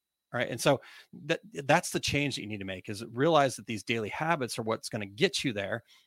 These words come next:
as long as you keep at it and, and are persistent with it. So hopefully that helps, Jerry. Um, when we talk about, again,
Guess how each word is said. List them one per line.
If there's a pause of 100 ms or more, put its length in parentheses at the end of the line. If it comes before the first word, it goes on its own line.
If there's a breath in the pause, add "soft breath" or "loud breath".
as
long
as
you
keep
at
it
and, (240)
and
are
persistent (120)
with
it. (200)
So (480 loud breath)
hopefully
that
helps,
Jerry. (100)
Um,
when
we
talk
about,
again,